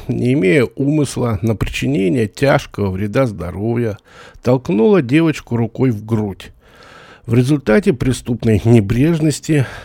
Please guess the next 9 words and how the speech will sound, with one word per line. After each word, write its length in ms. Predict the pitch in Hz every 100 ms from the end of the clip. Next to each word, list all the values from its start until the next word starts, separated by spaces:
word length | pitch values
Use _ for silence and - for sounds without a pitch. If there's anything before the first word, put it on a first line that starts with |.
| -
матери 460 | 120 135 131 117 113
малышка 720 | 110 110 127 175 - 147 131 - _ _ _ _ _ _ _ - - - _ - - _ - - _ -
упала 500 | 120 165 190 190 -
и 80 | -
сильно 400 | 120 - 127 120
ударилась 560 | 113 101 135 147 131 120
затылком 680 | 104 101 - 104 98 110 101
о 120 | -
пол. 420 | 101 - 95 76